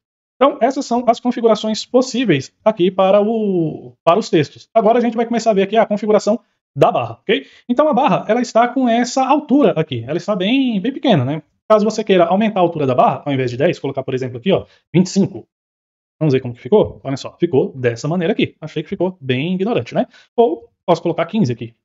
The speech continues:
olha só. Acho que quinze vai ficar legal, tá vendo? E aí, caso você queira ela bem pequenininha, né? Pode colocar aqui, ó, a altura no tamanho cinco, vai ficar bem fininha,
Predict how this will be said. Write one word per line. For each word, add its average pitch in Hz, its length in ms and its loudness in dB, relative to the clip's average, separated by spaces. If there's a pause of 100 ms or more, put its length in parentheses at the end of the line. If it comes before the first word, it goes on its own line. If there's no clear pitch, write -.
(140)
olha 123 100 -6
só. - 140 -18
Acho - 120 -20
que 196 80 -8
quinze 220 220 -2
vai 240 100 2
ficar 233 300 -2
legal, 160 460 0
tá 117 80 -10
vendo? 254 240 -2 (640)
E 320 80 4
aí, 220 80 4
caso 202 180 2
você 196 100 -4
queira 180 200 -2
ela 165 120 0
bem 139 600 -6 (340)
pequenininha, 139 380 -2
né? 226 120 0
Pode 190 160 -6
colocar 214 220 -2
aqui, 240 120 -6
ó, 240 80 0
a - 80 -2
altura 202 260 0
no 202 60 -2
tamanho 202 240 -2
cinco, 190 260 -10
vai 160 80 -4
ficar 185 140 -6
bem 214 100 -2
fininha, 160 380 -2